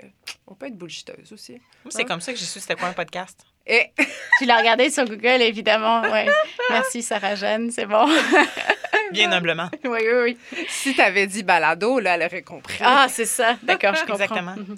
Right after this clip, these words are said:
Speaker 3: Ah, tu sais, c'est mon côté français. Je mets du, de l'anglais partout, c'est pour ça.
Speaker 2: Puis moi, j'ai
Speaker 3: Ouais.
Speaker 2: étudié en enseignement du français.
Speaker 3: Ah, bon,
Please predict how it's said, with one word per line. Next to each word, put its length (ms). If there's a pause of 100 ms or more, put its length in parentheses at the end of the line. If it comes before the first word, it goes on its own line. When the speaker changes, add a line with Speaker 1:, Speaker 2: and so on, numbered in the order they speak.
Speaker 3:
Ah, 100
tu 100
sais, 60
c'est 80
mon 100
côté 240
français. 720
Je 120
mets 100
du, 240
de 180
l'anglais 280
partout, 340
c'est 140
pour 120
ça. 140
Speaker 2:
Puis 100
moi, 120
j'ai 60
Speaker 3:
Ouais. 40
Speaker 2:
étudié 220
en 100
enseignement 320
du 80
français. 480 (100)
Speaker 3:
Ah, 200
bon, 180